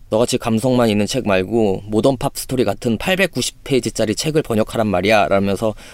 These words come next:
저를 항상 구박하면서 무시를 합니다. 그렇기 때문에 저는 모던 팝 스토리를 샀지만, 읽었-, 사고 읽었지만 배순탁 작가에게는 사지도 않았고 살 것 같지도 않고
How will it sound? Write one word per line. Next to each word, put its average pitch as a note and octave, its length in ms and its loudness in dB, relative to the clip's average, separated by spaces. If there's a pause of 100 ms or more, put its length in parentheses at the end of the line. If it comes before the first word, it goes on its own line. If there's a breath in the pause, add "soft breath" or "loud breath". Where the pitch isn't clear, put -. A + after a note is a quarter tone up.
(100)
저를 A#2+ 220 2
항상 D3+ 260 0
구박하면서 A2+ 800 0
무시를 G#2+ 340 0
합니다. A#2+ 420 0 (480 loud breath)
그렇기 A#2+ 280 -2
때문에 B2+ 380 2
저는 A#2 260 2
모던 A2+ 260 2
팝 C#3 140 0
스토리를 A#2+ 380 0
샀지만, D#3+ 600 0 (300)
읽었-, C#3+ 280 0 (180)
사고 E3+ 300 0
읽었지만 C3 560 0 (460 loud breath)
배순탁 B2 440 -2
작가에게는 G#2 640 0 (280)
사지도 D3+ 340 -2
않았고 G#2 640 0 (160)
살 E3 380 0
것 - 260 -4
같지도 - 360 -2
않고 G2 460 0